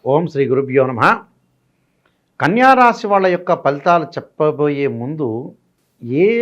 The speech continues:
ఏ గ్రహాలు ఏ ఏ రాశుల్లో ఉన్నాయో ముందుగా మనం తెలుసుకోవాలి. యథావిధిగా వృషభంలో గురువు, కుజుడు మిథునంలోను, కేతు కన్యలోను,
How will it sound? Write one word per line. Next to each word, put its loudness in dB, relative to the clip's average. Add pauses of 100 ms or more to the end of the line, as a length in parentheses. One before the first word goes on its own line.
ఏ -4
గ్రహాలు 2
ఏ -2 (140)
ఏ 2
రాశుల్లో -2
ఉన్నాయో -6
ముందుగా -8
మనం -10
తెలుసుకోవాలి. -12 (480)
యథావిధిగా 0 (520)
వృషభంలో -4 (160)
గురువు, -4 (460)
కుజుడు -8
మిథునంలోను, -6 (960)
కేతు 0
కన్యలోను, -4